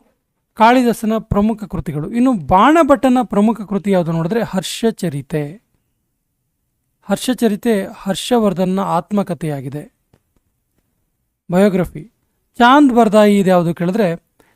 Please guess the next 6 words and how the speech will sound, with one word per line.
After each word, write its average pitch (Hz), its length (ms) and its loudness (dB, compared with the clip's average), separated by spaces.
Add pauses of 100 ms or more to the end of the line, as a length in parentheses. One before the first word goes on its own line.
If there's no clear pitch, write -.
(140)
ಪೃಥ್ವಿರಾಜ 226 640 0 (100)
ರಾಸೋ. 151 400 -6 (520)
ಹರಿಸೇನಂದು 233 720 0
ಇಲ್ಲೇ 175 140 0
ನೋಡೋಣ. 156 280 -2 (560)
ಹರಿಸೇನ 240 480 0